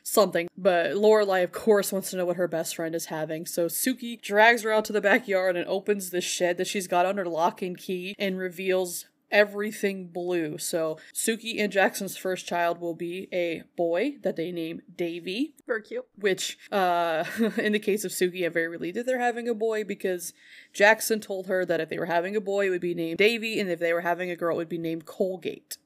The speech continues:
Speaker 1: Yes, Colgate.
Speaker 2: I would veto that so fast.
Speaker 1: So fast. So fast.
Speaker 2: Uh, Jackson could suck lemons, 'cause that's not happening.
Speaker 1: <laughs> As Rory is walking the town, she sees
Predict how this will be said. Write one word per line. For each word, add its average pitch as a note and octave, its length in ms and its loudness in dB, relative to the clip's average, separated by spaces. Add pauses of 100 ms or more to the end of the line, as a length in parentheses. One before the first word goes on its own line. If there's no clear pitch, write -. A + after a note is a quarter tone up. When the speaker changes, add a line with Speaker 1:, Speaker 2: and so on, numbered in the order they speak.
(180)
Speaker 1:
Yes, G#3 480 4 (420)
Colgate. - 640 -10 (120)
Speaker 2:
I A3 240 0
would A3 260 -6
veto G3+ 340 -8
that F#3+ 240 -4
so C4 280 -4
fast. E3 420 -6
Speaker 1:
So - 220 -6
fast. - 600 -14 (160)
So - 360 -4
fast. - 540 -20 (200)
Speaker 2:
Uh, G3+ 280 -2
Jackson A#3 380 -6
could - 180 -4
suck - 400 0
lemons, G#3 460 -6
'cause F#3+ 160 -10
that's A#3 180 -4
not G3 460 -4
happening. E3+ 460 -8 (200)
Speaker 1:
<laughs> - 120 -18
As G3+ 720 0
Rory A#3 540 0
is G#3+ 120 2
walking A3 520 -4
the F#3+ 100 -6
town, G3+ 760 -4 (460)
she - 280 -6
sees A#3+ 840 -8